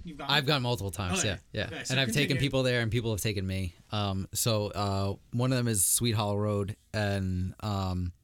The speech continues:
Speaker 2: there's a, a little girl that, like, well, there's a daycare there,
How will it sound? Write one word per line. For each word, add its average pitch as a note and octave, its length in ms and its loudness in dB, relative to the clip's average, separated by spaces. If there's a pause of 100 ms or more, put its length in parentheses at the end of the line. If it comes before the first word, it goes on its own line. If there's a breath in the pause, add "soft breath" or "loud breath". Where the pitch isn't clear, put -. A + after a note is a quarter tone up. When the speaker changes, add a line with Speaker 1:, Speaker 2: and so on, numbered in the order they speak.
(360)
Speaker 2:
there's G#2 460 0
a, F#2 560 -2
a G#2+ 60 -6
little G#2+ 200 -2
girl G2 360 0
that, F#2 340 -4
like, G2 300 -4 (440 loud breath)
well, C#3 260 2 (720 loud breath)
there's C#3+ 160 2
a D3+ 60 4
daycare B2+ 420 0
there, F2+ 300 -2